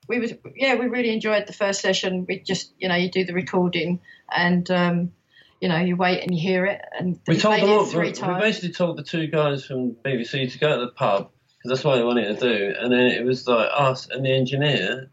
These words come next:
Speaker 2: that did the, um, the mix, basically, wasn't it?
Speaker 1: Yeah, um, and then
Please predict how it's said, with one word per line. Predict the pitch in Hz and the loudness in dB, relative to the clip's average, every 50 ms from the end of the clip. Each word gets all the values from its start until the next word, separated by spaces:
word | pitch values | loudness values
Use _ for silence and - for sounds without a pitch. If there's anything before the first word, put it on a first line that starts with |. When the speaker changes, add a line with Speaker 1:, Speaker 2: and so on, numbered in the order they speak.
| _ - | _ -6
Speaker 2:
that | 123 - - - | -6 -6 -4 -4
did | - 139 135 131 - | -2 -2 -2 -4 -4
the, | - 135 135 135 135 135 | -4 0 2 2 4 4
um, | 131 135 131 127 123 - - | 2 2 -2 -4 -6 -6 -4
the | 123 | 0
mix, | 143 180 - - - - | 0 0 0 -2 -4 -6
basically, | 101 90 - - 117 135 | -4 -4 -4 -4 -2 -2
wasn't | 165 196 190 - - | -2 -2 -2 -4 -6
it? | 120 113 - _ _ _ _ _ _ - | -8 -10 -12 _ _ _ _ _ _ -8
Speaker 1:
Yeah, | - 139 156 156 165 175 180 - _ - | -2 0 2 2 2 0 -4 -8 _ -4
um, | 180 185 185 190 190 185 185 180 - | -2 0 2 2 2 2 0 -2 -2
and | - 190 202 202 | -2 0 0 2
then | 202 202 208 202 196 196 | 2 2 2 0 -2 -8